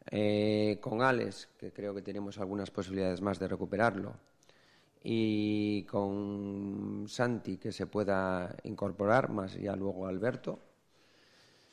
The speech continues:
Y así estamos, ¿no? Pero bueno, las bajas no, no son excusas para afrontar este último partido antes de,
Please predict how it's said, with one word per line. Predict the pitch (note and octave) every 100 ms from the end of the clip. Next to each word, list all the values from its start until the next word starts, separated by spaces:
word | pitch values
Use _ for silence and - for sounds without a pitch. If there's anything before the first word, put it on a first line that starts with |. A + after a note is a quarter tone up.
| - _ _ _ _
Y | - A#2+ A#2+ A2+ G#2+
así | G2
estamos, | C3+ - D#3 B2+ - - -
¿no? | G2+ A#2 C#3+
Pero | G#2+ G2 G2
bueno, | G2 B2 G#2+
las | F#2+
bajas | G2+ A#2 B2
no, | C3+ C3 A#2
no | G#2+
son | A2 G#2
excusas | - E3+ B2+ F#2+
para | - G2+
afrontar | - G#2 G2+
este | A2 - G#2+
último | G#2 G#2+ G2
partido | G2+ F2+ A2+ G2
antes | G#2 F2 F2
de, | G2 G2 G2 F#2